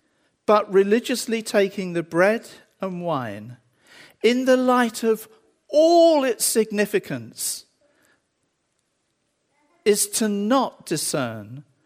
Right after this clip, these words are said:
why Jesus gave up his body to death on the cross. And also, it is not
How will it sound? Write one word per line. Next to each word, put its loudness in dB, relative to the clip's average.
why 0
Jesus -6
gave 0
up -8
his -6
body -6
to -10
death -4
on -12
the -12
cross. -12
And 0
also, 2
it 2
is 0
not -6